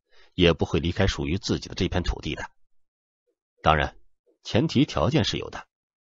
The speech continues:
只要他在二十多岁之后还没有闯出去，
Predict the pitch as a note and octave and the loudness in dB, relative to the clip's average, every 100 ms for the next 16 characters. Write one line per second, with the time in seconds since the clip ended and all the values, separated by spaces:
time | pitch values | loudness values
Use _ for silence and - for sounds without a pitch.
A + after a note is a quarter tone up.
0 | - - _ - - - - G2+ B2+ G#2+ | -20 -20 _ -20 -20 -6 2 6 8 8
1 | B2 - C#3 A2 G#2 B2 C#3+ C#3 C#3 - | 4 4 2 2 2 2 0 2 2 6
2 | G#2 D2+ _ - A2+ D3+ G#3 - - - | 6 6 _ 0 4 4 4 2 -2 0
3 | D#3+ - - | 0 0 -4